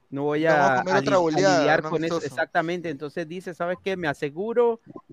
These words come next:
Speaker 1: eh, pongo los mismos, que esos prácticamente juegan solos". O sea,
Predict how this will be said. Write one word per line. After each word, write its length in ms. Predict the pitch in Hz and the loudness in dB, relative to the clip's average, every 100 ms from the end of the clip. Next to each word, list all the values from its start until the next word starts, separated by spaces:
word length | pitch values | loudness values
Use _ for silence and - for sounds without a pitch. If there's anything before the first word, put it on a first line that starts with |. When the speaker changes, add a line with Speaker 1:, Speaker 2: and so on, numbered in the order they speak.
| _ - | _ -8
Speaker 1:
eh, 200 | 147 139 | -4 0
pongo 340 | 170 180 196 196 | 2 4 4 2
los 180 | 175 | 0
mismos, 480 | 160 226 202 226 220 | 0 -4 0 0 0
que 160 | - 156 | 0 0
esos 220 | 156 185 | 0 -2
prácticamente 720 | - 190 208 196 170 170 185 | 2 2 4 2 2 2 -2
juegan 340 | 165 175 175 147 | 2 4 4 2
solos". 460 | 165 185 190 175 | 0 0 -4 -10
O 80 | - | -10
sea, 340 | 165 143 123 | -4 -2 -4